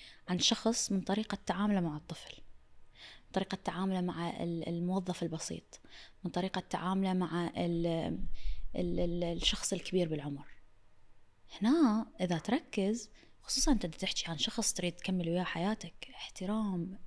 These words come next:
أهم نقطة، رقم واحد. إذا ما يحترمني، ما ي-، ما يكون حواليا. وأنا شخص، يعني،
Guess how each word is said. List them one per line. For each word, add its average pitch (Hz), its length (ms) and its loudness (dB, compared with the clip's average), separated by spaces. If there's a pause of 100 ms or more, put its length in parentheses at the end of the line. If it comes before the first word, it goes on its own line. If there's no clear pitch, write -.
أهم 220 480 4
نقطة، - 380 -4 (960)
رقم 226 300 4
واحد. 247 260 0 (500)
إذا 202 120 -2
ما 170 100 -4
يحترمني، 226 500 2
ما 208 160 4
ي-، 240 180 4
ما 233 80 8
يكون 226 500 6
حواليا. 180 520 2 (800)
وأنا 214 160 6
شخص، - 420 2
يعني، 170 440 0